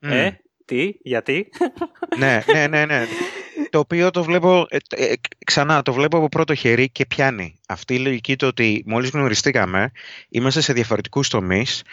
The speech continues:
Speaker 1: αλλά ας πάμε για ένα καφέ, γιατί ποιος ξέρει, μπορεί να υπάρχει κάποιος τρόπος με τον οποίο μπορούμε να δουλέψουμε μαζί. Ε, ε, ε, λειτουργεί υπερβολικά.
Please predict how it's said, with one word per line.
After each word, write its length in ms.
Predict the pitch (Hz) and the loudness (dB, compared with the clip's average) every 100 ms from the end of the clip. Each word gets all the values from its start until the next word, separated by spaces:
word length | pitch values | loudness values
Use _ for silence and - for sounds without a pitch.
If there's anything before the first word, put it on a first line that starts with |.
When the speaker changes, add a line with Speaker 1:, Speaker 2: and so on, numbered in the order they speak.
| - - - | -20 -18 -2
Speaker 1:
αλλά 500 | 104 101 98 98 98 _ _ _ | 0 4 4 2 0 _ _ _
ας 160 | 98 - | -6 -2
πάμε 180 | 127 | -2
για 100 | 139 | 0
ένα 120 | 135 127 | 0 2
καφέ, 280 | 107 - | 0 0
γιατί 240 | 120 104 120 | 0 0 -2
ποιος 180 | 127 - | -4 -2
ξέρει, 200 | 127 95 | -2 -2
μπορεί 140 | 110 | 0
να 60 | 123 | -2
υπάρχει 280 | 123 131 | 0 -4
κάποιος 300 | - 127 - | -2 -4 -4
τρόπος 280 | - 127 120 | -6 -6 -6
με 60 | 113 | -6
τον 120 | 104 | -6
οποίο 160 | 98 117 | -4 -2
μπορούμε 240 | 107 117 | -2 0
να 60 | 117 | -2
δουλέψουμε 440 | 101 110 - 101 | -2 -4 -4 -4
μαζί. 340 | 87 78 87 107 _ _ _ _ _ _ _ _ _ _ | -2 0 0 -2 _ _ _ _ _ _ _ _ _ _
Ε, 240 | 113 113 | 2 4
ε, 20 | 113 | 2
ε, 280 | - 110 110 127 - - | 0 -8 -8 -10 -12 -6
λειτουργεί 380 | 120 120 113 131 | -4 -2 0 0
υπερβολικά. 680 | - 156 147 127 123 80 | 0 0 0 2 0 -2